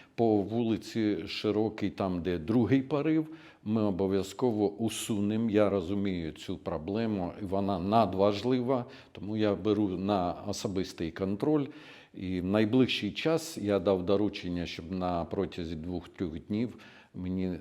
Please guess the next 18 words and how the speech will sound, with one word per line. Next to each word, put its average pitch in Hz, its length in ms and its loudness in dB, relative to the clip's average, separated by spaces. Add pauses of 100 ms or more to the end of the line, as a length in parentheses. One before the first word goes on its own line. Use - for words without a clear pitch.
(100)
надали 98 460 2
пропозиції, 90 760 -2
що - 420 2
необхідно 135 840 0
для 90 240 -4
того, 98 340 -4
щоб, 95 420 -4
е, 85 500 0
ліквідувати 90 720 -2
цю 78 180 -12
проблему. 71 540 -8 (720)
Е, - 60 -20 (580)
обов'язково 120 800 8
ми 95 220 2
з 82 80 -4
нею 92 240 2
справимось. 104 840 0
Е, 82 380 -2